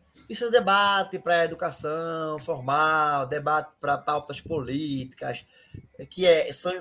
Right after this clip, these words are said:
são debates importantes. Eu não estou dizendo que não são debates importantes. Porém, como o Mano falou antes,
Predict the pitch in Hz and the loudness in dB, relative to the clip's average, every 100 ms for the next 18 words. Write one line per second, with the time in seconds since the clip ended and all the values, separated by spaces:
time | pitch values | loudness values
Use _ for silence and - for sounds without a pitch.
0 | - - 170 170 143 143 139 135 139 - | -10 -6 -2 4 4 4 -2 -8 -8 -8
1 | 131 131 - - _ _ _ - _ - | -12 -12 -14 -18 _ _ _ -20 _ -20
2 | _ _ _ _ _ _ - 131 147 - | _ _ _ _ _ _ -2 -2 -2 -6
3 | 170 185 151 147 139 135 127 123 120 120 | -6 -4 -4 -6 -8 -12 -8 -6 -4 -6
4 | 135 139 - 131 160 - _ _ _ _ | -8 -14 -12 -12 -12 -16 _ _ _ _
5 | _ - - _ 202 202 202 208 196 180 | _ -20 -20 _ 8 8 8 2 -2 -4
6 | 160 165 180 185 180 208 202 - | -2 -2 0 2 2 2 -2 -10